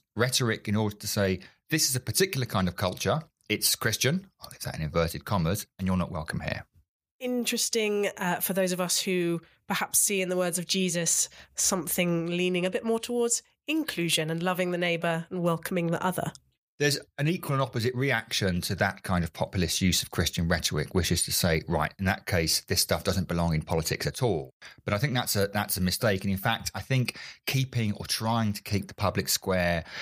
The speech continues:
Speaker 1: vigorously scrubbed, secular neutral is a surefire way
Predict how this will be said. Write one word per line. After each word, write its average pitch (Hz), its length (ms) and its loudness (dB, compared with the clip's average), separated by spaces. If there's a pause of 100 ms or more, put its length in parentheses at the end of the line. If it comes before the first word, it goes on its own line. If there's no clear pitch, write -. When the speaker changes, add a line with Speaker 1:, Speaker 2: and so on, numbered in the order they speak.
(180)
Speaker 1:
vigorously 104 600 2
scrubbed, 92 600 0
secular - 500 0
neutral 92 640 0 (200)
is 123 140 0
a 120 40 0
surefire 104 680 0
way 92 480 2